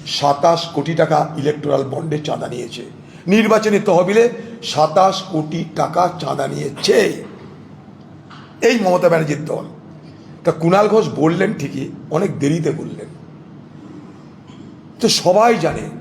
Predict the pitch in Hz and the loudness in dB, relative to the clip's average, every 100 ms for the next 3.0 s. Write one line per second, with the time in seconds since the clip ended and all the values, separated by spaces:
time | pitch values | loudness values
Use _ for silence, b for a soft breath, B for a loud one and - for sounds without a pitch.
0 | - - - - - - - - - - | -16 -18 -20 -20 -20 -20 -20 -20 -20 -20
1 | - 151 151 226 220 175 143 - - 139 | -4 -2 2 4 6 6 4 2 -4 -4
2 | 135 170 196 175 180 165 147 170 151 | -4 0 2 2 0 -2 -4 -4 -4